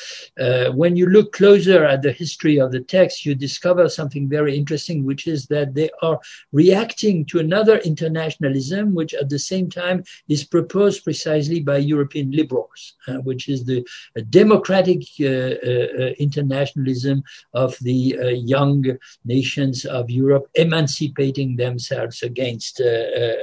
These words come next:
uh, uh, empires. But of course, the most important, uh, uh, element is, uh, covered by the name proletariat. And of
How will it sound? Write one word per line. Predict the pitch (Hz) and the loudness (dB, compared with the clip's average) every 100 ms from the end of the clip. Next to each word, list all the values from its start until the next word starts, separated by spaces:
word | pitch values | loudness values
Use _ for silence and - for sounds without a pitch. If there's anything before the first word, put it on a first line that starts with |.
| 127 | 0
uh, | 120 - | -2 -2
uh, | 120 110 | -4 -4
empires. | - 120 120 120 - - - - | -4 -6 -6 -12 -12 -18 -20 -4
But | - 160 | 4 6
of | 175 | 6
course, | 262 214 | 4 4
the | 214 | 6
most | 190 233 247 - | 6 8 6 4
important, | - 180 170 196 190 180 165 - | -2 -2 2 0 0 -2 -2 0
uh, | 151 135 - | 2 2 -2
uh, | - 131 - | -2 -2 -2
element | 151 156 160 175 139 - - - _ | -2 0 0 -2 -4 -10 -20 -20 _
is, | 143 147 131 117 - | 6 6 6 2 -4
uh, | 143 - 131 - | -4 -2 -4 -4
covered | - 180 170 165 143 | 2 4 6 4 2
by | 135 | -2
the | 135 127 | 0 0
name | 127 160 185 165 | 0 2 2 2
proletariat. | - 143 123 139 135 110 - _ - - - - - - - | -2 -2 -2 0 0 0 -8 _ -20 -20 -20 -20 -20 -16 -8
And | 117 | -4
of | 120 | -2